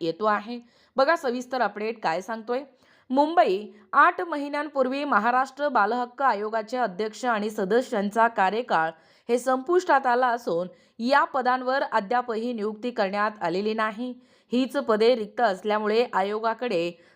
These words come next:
चौदाशेहून अधिक प्रकरणे प्रलंबित आहेत. बालहक्क आयोगातील नियुक्त्यांसाठी न्यायालयात देखील धाव घेण्यात आलेली आहे. मात्र नियुक्त्यांबाबत हालचाली दिसत नसल्याने,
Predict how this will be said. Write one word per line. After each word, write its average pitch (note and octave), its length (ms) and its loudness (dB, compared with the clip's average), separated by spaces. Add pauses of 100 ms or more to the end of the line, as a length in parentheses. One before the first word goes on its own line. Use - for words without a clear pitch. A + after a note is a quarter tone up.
(120)
चौदाशेहून C#4+ 800 2
अधिक A#3 380 0
प्रकरणे A3 580 -2
प्रलंबित G#3 580 0
आहेत. A#3 320 0 (540)
बालहक्क A3+ 600 2
आयोगातील A3+ 760 0 (180)
नियुक्त्यांसाठी G#3+ 1200 0 (260)
न्यायालयात C4 720 2
देखील A#3+ 480 -2
धाव G3+ 280 0
घेण्यात G#3 380 -4 (100)
आलेली F3+ 300 -2
आहे. A3 360 -2 (400)
मात्र A3+ 580 2 (300)
नियुक्त्यांबाबत C4 1040 0
हालचाली G#3 520 -2
दिसत G#3+ 420 -4
नसल्याने, F#3 680 0